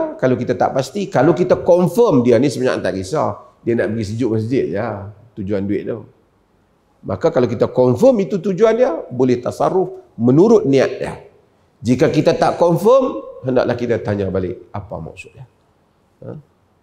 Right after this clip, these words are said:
Contoh lagi saya nak buat.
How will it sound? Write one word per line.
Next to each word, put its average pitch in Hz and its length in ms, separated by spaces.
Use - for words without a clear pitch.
Contoh 143 320
lagi 113 140
saya 95 220
nak 92 40
buat. 92 180